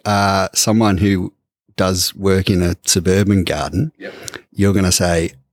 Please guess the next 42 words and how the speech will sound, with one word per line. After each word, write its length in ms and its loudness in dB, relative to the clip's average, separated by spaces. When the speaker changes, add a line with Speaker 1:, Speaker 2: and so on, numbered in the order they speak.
Speaker 1:
"I 180 -4
agree 280 0
with 140 0
that 120 -2
fucking 320 -2
problem, 400 -6
and 120 0
that 80 2
is 140 -2
the 80 2
most 260 2
annoying 320 2
fucking 380 -4
problem, 400 -6
and 140 2
yes, 280 0
we 80 0
should 200 -2
solve 280 0
that 140 -4
fucking 360 -12
problem." 380 -14
Speaker 2:
Right. 340 -4
Speaker 1:
Yep. 220 -6
Speaker 2:
Okay. 460 -6
Speaker 1:
Absolutely. 640 -4
Should 140 -6
Speaker 2:
Yeah. 80 2
Speaker 1:
I 20 2
jump 260 0
in? 240 2
Speaker 2:
Jump 260 -2
straight 380 0
into 220 -6
it, 80 -12
buddy. 260 -6
Speaker 1:
Okay. 300 -4
So 260 2
a 60 -2
few 220 -2
episodes 580 2
ago, 480 -8